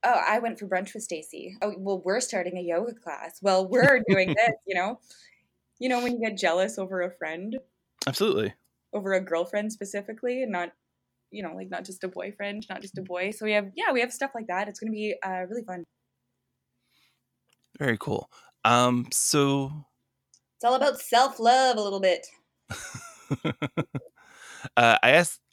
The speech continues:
Speaker 2: I forgot to ask this earlier. I asked
Speaker 1: Yeah.
Speaker 2: everybody, um, Saturday Night Live is such a huge, like, bastion of the sketch comedy world.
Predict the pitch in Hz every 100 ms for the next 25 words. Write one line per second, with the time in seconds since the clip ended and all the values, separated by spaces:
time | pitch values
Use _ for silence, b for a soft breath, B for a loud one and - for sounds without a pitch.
0 | - 110 - 127 - 104 104 92 - 101
1 | 98 92 78 101 98 90 98 98 92 92
2 | 87 - 101 95 90 104 - _ _ _
3 | _ - - - 117 113 101 107 107 101
4 | 98 - 107 101 98 - - 92 104 95
5 | - - 95 71 95 101 90 87 85 -
6 | 92 - 92 92 95 95 92 85 80 82